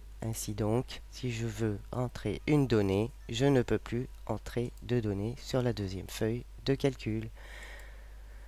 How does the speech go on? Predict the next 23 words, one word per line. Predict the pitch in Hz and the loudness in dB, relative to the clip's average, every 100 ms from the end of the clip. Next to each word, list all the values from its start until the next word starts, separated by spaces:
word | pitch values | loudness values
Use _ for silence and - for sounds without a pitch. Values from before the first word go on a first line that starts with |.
| - - - - | -14 -14 -10 8
Voilà | 185 180 175 180 | 12 12 12 10
comment | - 165 160 | 6 8 8
on | 151 | 6
peut | - 151 | 4 0
protéger | - 165 - 156 147 156 - - | 2 0 4 4 6 4 2 0
des | 147 | 0
feuilles | - 151 151 147 | 2 6 6 4
de | - | 0
calcul. | 139 131 - - 135 175 - | 2 0 0 0 4 4 4
Ici, | 151 - - 139 147 151 | 8 12 12 10 4 4
je | 131 | 0
clique | - 135 123 | -2 -6 -4
ici, | 127 - 143 143 | -2 2 2 2
je | 123 | 0
mets | 107 95 - | -2 -2 0
deux, | 139 139 - | 4 4 4
je | - 127 | 0 2
ne | 127 | 2
peux | 107 | 2
pas | - 117 - | 4 4 6
entrer | 143 - - 139 - - | 4 4 2 2 0 -6
de | - | -2
données. | 113 110 98 98 127 180 | 0 0 0 6 10 10